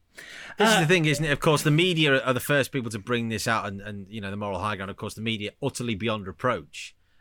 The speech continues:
Speaker 1: uh, when it comes to m-, moral, uh,
Speaker 2: Yeah.
Speaker 1: being absolutely
Speaker 2: Shock,
Speaker 1: above,
Speaker 2: horror and consternation.
Speaker 1: ab-, ab-,
Speaker 2: And
Speaker 1: yeah,
Speaker 2: then it's
Speaker 1: they're,
Speaker 2: like,
Speaker 1: they're, they're
Speaker 2: "How did you get that?" "Oh, we, we, we bugged a dead kid's, um, voicemail."
Speaker 1: Yeah, but that's dead child's voicemail. It's fine. It's, that's all right. So we're, we're allowed to be the moral arbiters.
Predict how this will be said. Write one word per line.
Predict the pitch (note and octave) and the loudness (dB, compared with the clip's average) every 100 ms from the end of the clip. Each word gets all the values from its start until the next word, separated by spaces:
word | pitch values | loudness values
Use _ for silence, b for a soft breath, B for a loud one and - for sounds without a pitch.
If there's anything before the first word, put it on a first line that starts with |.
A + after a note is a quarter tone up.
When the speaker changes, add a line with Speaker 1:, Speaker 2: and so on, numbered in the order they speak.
| _ | _
Speaker 1:
uh, | G2+ G2+ | -8 -6
when | G2+ | -6
it | F#2+ - | -8 -10
comes | G2+ F2+ - - | -10 -10 -10 -8
to | F#2 F2 - _ A2+ | -6 -8 -12 _ -14
m-, | A2 - | -14 -8
moral, | A2 A2 G#2 G2+ | -4 -2 0 -2
uh, | F#2+ G2+ | 0 4
Speaker 2:
Yeah. | C#4 A2+ | 4 4
Speaker 1:
being | G2+ F#2+ - | 0 -4 -2
absolutely | A#2+ - - A#2+ A#2+ G2 G2 F#2+ | -4 -2 -2 0 0 -2 -6 -2
Speaker 2:
Shock, | - - A3+ | 2 4 4
Speaker 1:
above, | - | 2
Speaker 2:
horror | - G#3+ F#3+ | 4 6 8
and | F3+ F3 | 6 4
consternation. | - F#3+ F3+ - F3+ F#3 F3+ - | 4 4 4 4 6 6 4 2
Speaker 1:
ab-, | C#3+ C3+ | 0 0
ab-, | - _ b b b D3+ | -8 _ b b b 2
Speaker 2:
And | E3 | 6
Speaker 1:
yeah, | F3 | 6
Speaker 2:
then | E3+ | 6
it's | E3+ | 4
Speaker 1:
they're, | D3+ | 6
Speaker 2:
like, | E3 D3+ | 6 6
Speaker 1:
they're, | - - | 0 -2
they're | C#3 D3+ - | 2 2 0
Speaker 2:
"How | - G#3 | 0 2
did | F3 | 4
you | F#3 | 6
get | F3+ B2+ | 6 6
that?" | A#2 | 4
"Oh, | F3 F3 D#3+ | 6 8 8
we, | C3+ | 6
we, | B2 B2 | 4 -2
we | A#2 A#2+ | 0 -2
bugged | G#2+ - G#2+ A2+ | 2 2 2 0
a | |
dead | A2 - G#2+ - _ - | -2 0 0 -2 _ -8
kid's, | A2+ G#2+ - - | -6 -6 -8 0
um, | A2+ A2+ A#2 A#2 | 2 4 0 -2
voicemail." | D#3+ D#3+ - F#2 F2 | -2 -2 -6 -10 -10
Speaker 1:
Yeah, | - - - | -14 -18 -20
but | - - - | -20 -20 -20
that's | F#2 - - | -20 -20 -18
dead | D#2 | -16
child's | D#2 B2 F#3 | -14 -14 -10
voicemail. | C4 - G2+ | -12 -12 -14
It's | G2 | -12
fine. | F#3+ F3 | -10 -10
It's, | C3 | -8
that's | D3+ - | -8 -2
all | D3 | 0
right. | F#3 C3 | 0 0
So | C#3 | -2
we're, | B2+ C3+ B2+ | 2 4 4
we're | A#2 C#3 C3 | 4 6 8
allowed | A#2+ F#3+ F3 | 6 4 0
to | A#2 | -4
be | |
the | G#2 | -6
moral | G2 F#2 F2+ | -4 -6 -6
arbiters. | E2 E2 E2 E2 D2+ | -8 -10 -16 -18 -18